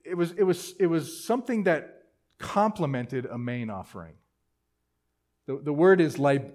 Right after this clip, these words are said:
a libation. So let's say you're making a sacrifice.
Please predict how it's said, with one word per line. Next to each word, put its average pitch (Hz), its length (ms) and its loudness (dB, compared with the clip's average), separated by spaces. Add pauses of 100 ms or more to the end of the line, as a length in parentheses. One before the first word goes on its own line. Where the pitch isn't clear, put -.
(120)
a 139 60 -4
libation. 131 880 -2 (560)
So 160 400 4
let's 185 200 0
say 202 280 4
you're 165 260 2
making 175 320 2
a 165 60 0
sacrifice. 160 920 -4